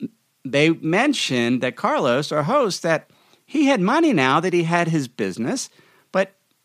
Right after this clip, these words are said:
there wasn't anything he could buy with it. Unless you go to, you can get somebody to arrange and bring you something back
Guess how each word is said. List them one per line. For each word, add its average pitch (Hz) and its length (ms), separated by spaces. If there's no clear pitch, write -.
there 160 160
wasn't 233 340
anything 233 360
he 214 100
could 233 180
buy 208 220
with 131 180
it. - 140
Unless 208 340
you 185 180
go 156 360
to, 143 380
you 147 160
can 143 180
get 156 180
somebody 160 640
to - 160
arrange 151 640
and 120 180
bring 156 260
you 165 140
something 101 600
back 135 600